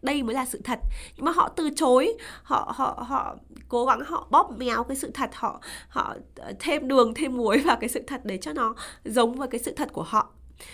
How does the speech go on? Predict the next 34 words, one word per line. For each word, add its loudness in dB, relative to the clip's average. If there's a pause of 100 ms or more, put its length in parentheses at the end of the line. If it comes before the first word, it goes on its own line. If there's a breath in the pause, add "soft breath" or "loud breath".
(240 loud breath)
Mỗi -4
một -4
người 0
đều -2
có -6
một -6
cái -8
phiên -10
bản -2
sự -10
thật -10
riêng. -8 (400 loud breath)
Và 0
rất -2
nhiều -4
người -2
ái -6
kỷ -6 (140)
là -4
họ -2
chọn 0
cái -10
phiên -10
bản -6
sự -12
thật -12
mà -10
gần 0
nhất -4
với -6
họ. 0 (640 loud breath)
Cái -2
đó 4
là 4